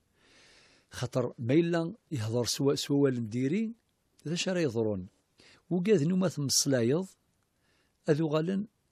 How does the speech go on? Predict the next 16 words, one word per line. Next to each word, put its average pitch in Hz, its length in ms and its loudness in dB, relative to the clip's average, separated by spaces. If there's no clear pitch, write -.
هاث 143 460 -2
بعدن 110 260 -2
في - 160 -10
الدين. 104 540 -2
وما 139 200 2
بعدن 107 300 -2
في - 180 -12
الدين، 135 440 -4
يوم 120 200 -2
القيامة 127 460 -4
غسين 123 460 -2
يا 120 100 -2
ربي، 113 280 -2
ذن 131 160 0
تسيد 202 280 0
السبا، 113 800 2